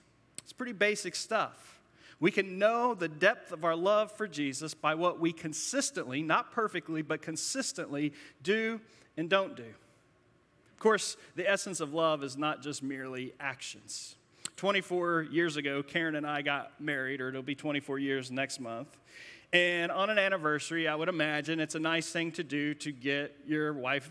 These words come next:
flowers. And I try to do that most years. And, uh, it would be nice if I got her tulips, because that is her favorite flower, if anybody's wondering. And it would be best if I got those tulips on sale, because she would be very disappointed me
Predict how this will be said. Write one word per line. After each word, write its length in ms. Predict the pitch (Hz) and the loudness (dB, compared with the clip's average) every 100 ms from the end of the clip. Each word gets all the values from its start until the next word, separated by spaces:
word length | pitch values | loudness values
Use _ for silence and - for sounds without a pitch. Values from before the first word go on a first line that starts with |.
| - | -14
flowers. 680 | - 233 190 123 113 117 123 | -2 2 2 0 -6 -12 -8
And 240 | 127 131 | -8 -6
I 100 | 147 | -4
try 280 | 156 - 170 | -2 2 4
to 100 | 160 | 4
do 200 | 147 147 | 0 0
that 400 | 135 131 160 - | 2 2 2 0
most 400 | 147 156 156 - | 0 0 -2 -4
years. 400 | 143 135 165 156 | -2 0 -2 -2
And, 160 | 143 131 - - - | -6 -6 -14 -10 0
uh, 140 | 165 175 | 2 6
it 80 | 190 | 6
would 140 | 202 | 6
be 100 | 208 | 4
nice 340 | 175 170 196 | 6 6 4
if 120 | 190 175 | 0 2
I 80 | |
got 200 | 170 175 160 | 4 4 2
her 100 | 165 | -2
tulips, 560 | - 240 214 170 - | -2 -2 2 2 0
because 280 | 165 160 147 | -6 -2 0
that 160 | 160 160 | 2 2
is 200 | 175 - | 2 0
her 120 | 185 | 0
favorite 420 | 170 170 165 185 | 2 0 0 -4
flower, 420 | - 156 147 160 | -2 0 0 -2
if 100 | 165 | -2
anybody's 540 | 160 156 151 147 147 127 | -2 0 0 0 -4 -6
wondering. 560 | 135 139 135 151 180 - - - | -4 -4 -2 -2 -4 -8 -16 2
And 120 | 262 285 | 6 6
it 80 | |
would 160 | 269 233 | 4 2
be 140 | 262 | 2
best 540 | 208 147 220 233 247 - | 2 6 8 6 4 -2
if 160 | 208 | 0
I 100 | 214 | 2
got 220 | 208 214 214 | 4 4 2
those 180 | 196 | -2
tulips 400 | - 233 214 208 | -2 -2 0 0
on 240 | 190 175 165 | 4 2 2
sale, 440 | - 220 185 165 | -2 4 4 4
because 260 | 156 151 151 | 2 -2 -2
she 100 | 185 | -4
would 120 | 185 | -4
be 80 | 180 | 0
very 220 | 170 170 | 2 2
disappointed 720 | 160 151 147 - 247 247 175 | 0 -6 -6 0 2 2 2
me 320 | 147 151 170 | 2 0 0